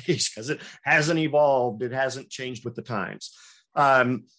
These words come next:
so what they do is they now, these days,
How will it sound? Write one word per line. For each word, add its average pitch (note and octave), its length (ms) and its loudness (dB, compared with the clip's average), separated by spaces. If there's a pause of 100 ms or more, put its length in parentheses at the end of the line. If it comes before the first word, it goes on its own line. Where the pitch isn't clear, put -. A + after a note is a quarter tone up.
so - 160 0
what C4 260 0
they G#3 160 2
do C#3+ 600 -2
is D3 440 0
they D3+ 380 -4 (120)
now, C#3 500 0
these F#3+ 280 -4
days, B2 480 -4